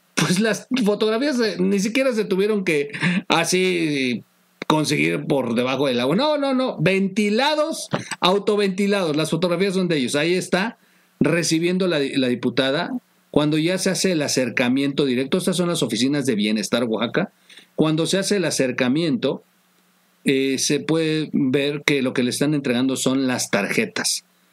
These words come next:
Y tienen un módulo de entrega. Si se dan cuenta, es una mesa ya de entrega. Se sabe que ese día pasaron por ahí varios diputados.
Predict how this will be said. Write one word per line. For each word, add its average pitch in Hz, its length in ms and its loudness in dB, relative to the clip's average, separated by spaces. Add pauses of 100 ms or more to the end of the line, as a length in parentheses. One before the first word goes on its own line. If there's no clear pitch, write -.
(260)
Y 175 240 2
tienen 240 340 2
un 226 140 2
módulo 185 500 2
de 190 100 2
entrega. 190 640 0 (640)
Si 131 160 0
se 135 120 2
dan 151 200 2
cuenta, 156 260 0
es 165 100 -2
una 165 180 0
mesa 123 360 0
ya 117 280 0
de 117 60 0
entrega. 135 480 0 (1120)
Se 165 340 0
sabe 175 440 0
que 131 260 0
ese 147 300 0
día 143 320 0
pasaron 120 420 0
por 110 140 0
ahí 110 280 0
varios 113 340 0
diputados. 87 680 -2